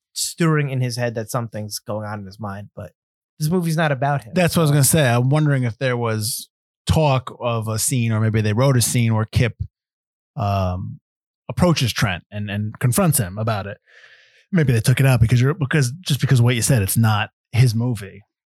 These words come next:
Speaker 1: Well, the other thing is, I don't think there's a scene with the adults in it that Duncan's not in,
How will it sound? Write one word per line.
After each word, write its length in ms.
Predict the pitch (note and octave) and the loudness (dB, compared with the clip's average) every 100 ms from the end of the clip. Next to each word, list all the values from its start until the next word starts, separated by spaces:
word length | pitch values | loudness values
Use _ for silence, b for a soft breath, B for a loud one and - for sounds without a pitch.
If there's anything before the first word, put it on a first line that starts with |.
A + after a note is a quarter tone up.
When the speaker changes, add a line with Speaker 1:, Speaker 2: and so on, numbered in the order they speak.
| _ | _
Speaker 1:
Well, 100 | F3+ | -2
the 120 | E3+ | 0
other 140 | F3+ G3+ | 0 0
thing 160 | F3 D#3+ | -2 -2
is, 120 | D3 | 0
I 120 | D3 | 0
don't 160 | G#3+ G#3 | -2 -4
think 160 | F#3+ | -4
there's 220 | E3+ D#3+ | -2 -2
a 60 | D3+ | -2
scene 320 | - E3+ E3+ | -4 -4 -2
with 120 | D3 - | -4 -4
the 120 | C#3+ | -6
adults 540 | C3+ B2 C#3 C#3 - - | -6 -4 -4 -4 -8 -8
in 160 | D3 D3 | -4 -2
it 180 | C3+ - _ _ _ _ _ _ _ _ | -2 -8 _ _ _ _ _ _ _ _
that 200 | C3+ B2 - | -4 -2 0
Duncan's 440 | D3 C#3+ A#2+ G#2 | 0 0 -4 -6
not 200 | G2 - | -10 -12
in, 120 | - | -14